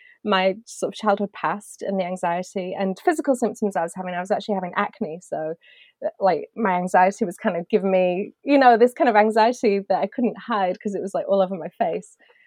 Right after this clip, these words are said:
Um, 'cause I'd done a really great job of just, like, pushing anxiety down for years and years. And suddenly, you know, you can't ignore it when you've got a face full of zits. And so that was why I initially, um, connected with a acupuncturist, and he helped connect me with what was going on inside of me. And he actually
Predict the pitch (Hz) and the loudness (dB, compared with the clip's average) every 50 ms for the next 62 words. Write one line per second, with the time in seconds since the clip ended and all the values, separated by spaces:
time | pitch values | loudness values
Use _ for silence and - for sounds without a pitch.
0 | _ _ _ - 180 175 170 160 160 180 196 _ - 202 - 220 214 254 247 233 | _ _ _ -8 -8 -6 -6 -8 -10 -12 -14 _ -10 2 2 2 4 4 2 4
1 | 202 196 226 220 196 214 202 180 196 - 190 175 175 175 - - 170 - - 170 | 4 6 4 4 4 4 2 2 2 -2 -4 -4 -4 -8 -10 -12 -14 -6 -6 -6
2 | 147 - - - 220 214 214 - 196 160 160 165 165 - 151 165 165 - - - | -6 -6 -6 -2 -2 -2 -2 -2 -6 -6 -6 -6 -4 -2 -4 -4 -4 -6 -10 -8
3 | 175 160 165 160 - _ 175 160 160 160 160 - 165 156 165 170 147 147 - 180 | -6 -6 -6 -10 -10 _ -8 -6 -6 -6 -8 -8 -10 -10 -8 -10 -10 -10 -10 -14
4 | 175 - - 208 202 196 180 160 160 165 170 165 160 160 160 170 - - - 214 | -14 -6 -6 -4 -4 -2 -2 -2 -2 -2 -4 -6 -6 -8 -8 -10 -12 -8 -8 -8
5 | 185 - 170 - 180 165 160 156 156 - 151 160 156 160 _ - 160 151 - - | -6 -6 -8 -8 -6 -4 -4 -4 -4 -6 -8 -10 -12 -12 _ -8 -8 -8 -10 -14
6 | _ _ - 156 165 - _ 160 151 151 170 - 180 160 147 - - - - _ | _ _ -4 -4 -4 -6 _ -10 -10 -10 -6 -6 -6 -6 -6 -10 -14 -20 -20 _
7 | - - - _ _ _ _ 202 202 240 214 233 240 196 220 208 - 220 196 196 | -20 -20 -20 _ _ _ _ -2 2 4 6 6 6 6 4 2 4 4 6 6
8 | 190 190 190 185 - - 175 175 180 185 185 - - - 180 175 175 170 170 170 | 6 6 4 4 2 2 2 2 0 -4 -6 -6 -2 -2 0 0 0 -2 -2 -4
9 | 196 - - 170 160 160 160 165 170 165 _ _ _ - _ _ _ - 202 165 | -6 -6 -6 -6 -6 -8 -10 -12 -14 -16 _ _ _ -20 _ _ _ -10 -8 -8
10 | - - - - 185 185 170 170 170 170 156 165 165 160 165 _ _ _ _ _ | -8 -10 -12 -8 -6 -6 -6 -4 -4 -6 -6 -4 -6 -10 -12 _ _ _ _ _
11 | _ _ - - 208 - 226 - 214 196 - - 180 165 190 190 - - - 196 | _ _ -2 -2 0 0 -4 -2 -2 -4 -4 -4 -4 -4 -4 -4 -8 -12 -10 -10
12 | 180 170 180 190 175 180 180 190 185 - _ _ _ - 233 190 - - 214 190 | -8 -4 -4 -4 -4 0 0 0 0 0 _ _ _ 0 0 0 2 2 2 2
13 | 180 185 180 180 - 190 147 190 196 _ 208 180 190 180 175 170 170 - - 165 | 4 2 0 2 0 0 0 0 2 _ 4 4 4 2 0 -2 -4 0 2 2
14 | 175 185 190 175 175 160 156 156 160 - - 185 175 180 196 202 175 156 185 - | 2 2 0 -4 -8 -8 -8 -8 -8 -10 -10 -12 -10 -6 -2 -2 -2 -2 -2 -4
15 | - 190 175 180 165 - | -4 -4 -4 -4 -8 -14